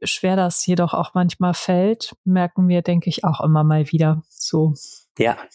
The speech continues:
Speaker 2: das stimmt. Das stimmt. Und d-, da helfen wieder die Methoden total toll, ne?
Speaker 1: Mhm.
Speaker 2: Weil man aus dem Verkopften vielleicht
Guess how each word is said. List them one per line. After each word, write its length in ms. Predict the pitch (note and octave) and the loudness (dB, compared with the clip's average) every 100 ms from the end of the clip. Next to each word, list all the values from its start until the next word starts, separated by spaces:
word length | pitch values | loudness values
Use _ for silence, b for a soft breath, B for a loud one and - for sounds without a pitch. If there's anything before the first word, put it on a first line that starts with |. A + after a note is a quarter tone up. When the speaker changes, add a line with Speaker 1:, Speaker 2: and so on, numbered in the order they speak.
| _ _ - | _ _ -4
Speaker 2:
das 140 | G#2 | -2
stimmt. 400 | - G#2+ F#2+ - _ _ B B - | -2 -2 -4 -6 _ _ B B -4
Das 100 | G#2+ | -4
stimmt. 280 | - B2 - | -2 -4 -2
Und 200 | G#2+ - B B B | -4 -4 B B B
d-, 120 | C3+ - | -8 -4
da 180 | A#2+ | -2
helfen 380 | B2+ D3+ C#3+ C3+ | -2 -2 -2 -2
wieder 160 | B2 A#2 | -2 0
die 120 | A#2+ | 0
Methoden 440 | B2 - D#3+ B2+ | -2 -2 -2 -2
total 400 | G2 F#2 - F2+ | -4 -6 -4 -4
toll, 300 | F2+ G2+ F#2 | -4 -2 2
ne? 140 | E2+ A3 | 4 4
Speaker 1:
Mhm. 60 | G#2+ | 2
Speaker 2:
Weil 100 | G#2 | 0
man 140 | G2+ | 0
aus 160 | G2 - | -2 -2
dem 120 | G#2 | -2
Verkopften 580 | - - A2 - - A2+ | -2 -2 -4 -4 -4 -2
vielleicht 480 | G#2+ G2 G2+ - | 0 0 -2 -8